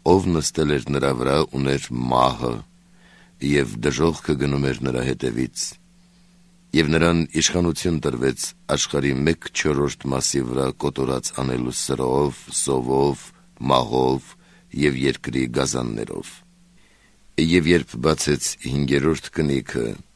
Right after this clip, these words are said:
խորանի տակ տեսա հոգիներն այն բոլոր մարդկանց,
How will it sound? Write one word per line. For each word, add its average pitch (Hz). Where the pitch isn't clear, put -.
խորանի 80
տակ 73
տեսա 69
հոգիներն 64
այն 64
բոլոր 65
մարդկանց, 71